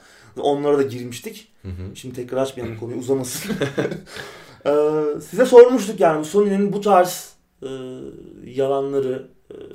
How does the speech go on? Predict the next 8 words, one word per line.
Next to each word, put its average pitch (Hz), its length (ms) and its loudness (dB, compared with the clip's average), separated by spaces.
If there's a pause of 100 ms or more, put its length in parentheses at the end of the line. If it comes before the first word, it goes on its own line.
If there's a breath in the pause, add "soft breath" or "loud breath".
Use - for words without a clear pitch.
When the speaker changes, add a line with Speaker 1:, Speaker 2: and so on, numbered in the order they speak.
(380)
Speaker 1:
sizi 143 280 -12
nasıl 196 200 4
etkiliyor 147 380 2
platforma 127 480 -6
karşı? 110 400 -10 (760)
İzleyicimizin 160 680 -4
yüzde 190 200 2
altmışı 196 500 0